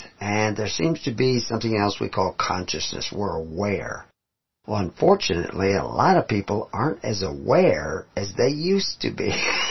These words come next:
<laughs> People are less and less aware than I think they used to be. Now, I, I will admit at different times in history, people were not very aware.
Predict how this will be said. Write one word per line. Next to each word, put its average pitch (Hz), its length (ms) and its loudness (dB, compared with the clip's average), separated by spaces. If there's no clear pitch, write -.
<laughs> - 680 -6
People 190 260 6
are 123 180 8
less 135 480 6
and 120 300 2
less 135 580 6
aware 104 1080 2
than 127 1000 4
I 170 320 4
think 107 420 2
they 117 140 4
used 120 340 2
to 131 40 0
be. 151 240 6
Now, 131 200 8
I, 143 420 8
I 143 160 8
will 135 160 8
admit 110 300 2
at 117 80 0
different 101 240 0
times 101 280 4
in 92 60 -2
history, 95 380 0
people 95 260 -4
were 92 160 -2
not 90 180 -2
very 90 240 -2
aware. 85 440 -4